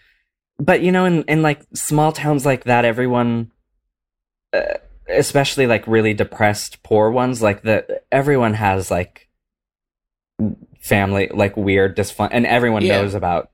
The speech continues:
Speaker 1: everyone's, you know.
Speaker 2: Absolutely. Yeah, no,
Speaker 1: And
Speaker 2: they're
Speaker 1: did y-, did you grow up in a, a small,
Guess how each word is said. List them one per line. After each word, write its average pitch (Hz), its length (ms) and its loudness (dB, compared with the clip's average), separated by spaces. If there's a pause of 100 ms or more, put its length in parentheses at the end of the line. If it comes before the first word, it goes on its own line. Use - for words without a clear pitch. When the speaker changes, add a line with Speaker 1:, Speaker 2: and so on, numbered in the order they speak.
(120)
Speaker 1:
everyone's, 90 680 -4
you - 80 -8
know. 110 80 -2
Speaker 2:
Absolutely. 101 640 -8
Yeah, 110 200 -2
no, 104 220 -6
Speaker 1:
And 131 100 2
Speaker 2:
they're 123 120 -2
Speaker 1:
did 127 400 -4
y-, 139 240 -10
did 147 120 0
you 139 120 2
grow 147 180 2
up 160 120 -2
in 156 80 2
a, 135 220 2
a 131 80 0
small, 135 500 -4